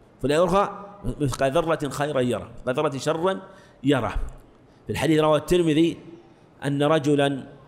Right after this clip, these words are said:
شكاه خدمه أو مماليكه، شكوه إلى النبي عليه الصلاة والسلام، فدعاه النبي عليه الصلاة والسلام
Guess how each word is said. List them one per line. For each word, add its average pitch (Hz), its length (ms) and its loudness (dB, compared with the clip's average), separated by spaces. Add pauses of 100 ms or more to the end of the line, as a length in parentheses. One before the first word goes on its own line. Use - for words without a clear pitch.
(2250)
شكاه 139 720 0 (1400)
خدمه 139 720 2 (400)
أو 131 380 4 (760)
مماليكه، 135 600 2 (480)
شكوه 147 400 2
إلى 139 80 2
النبي 131 360 0
عليه 117 300 -4
الصلاة 113 420 -2
والسلام، 107 480 0 (960)
فدعاه 185 440 2
النبي 160 300 2
عليه 139 340 2
الصلاة 123 460 -2
والسلام 101 540 -8